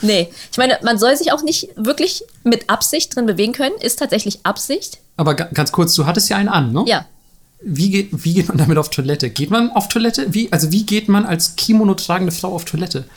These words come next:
Speaker 2: Das ist jetzt wirklich eine ernst gemeinte Frage.
Speaker 1: Ja, ich war ja in dieser Kimono-Schule und die haben mir dann tatsächlich auch so einen Schnickschnack beigebracht. Du musst auch lernen, wie du sitzt zum Beispiel und wie du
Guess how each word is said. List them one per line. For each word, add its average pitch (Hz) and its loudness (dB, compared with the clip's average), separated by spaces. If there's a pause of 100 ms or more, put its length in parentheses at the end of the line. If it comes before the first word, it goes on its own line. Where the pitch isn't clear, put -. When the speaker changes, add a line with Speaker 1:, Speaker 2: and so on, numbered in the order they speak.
Speaker 2:
Das 180 -8
ist - 0
jetzt 170 0
wirklich 196 0
eine 175 0
ernst 208 -2
gemeinte 185 0
Frage. 170 -6 (100)
Speaker 1:
Ja, - 2 (260)
ich - -2
war 240 4
ja 247 4
in 196 2
dieser 196 -2
Kimono-Schule 196 -4
und 185 -4
die 202 2
haben 214 -2
mir 214 -2
dann 202 -2
tatsächlich 220 -2
auch 196 0
so - -4
einen 214 -4
Schnickschnack 220 -2 (180)
beigebracht. 208 -2
Du 233 0
musst 214 0
auch 202 0
lernen, 202 2
wie 190 -2
du 170 -4
sitzt 156 -4
zum 285 0
Beispiel 269 0
und 247 -2
wie 185 -4
du - -10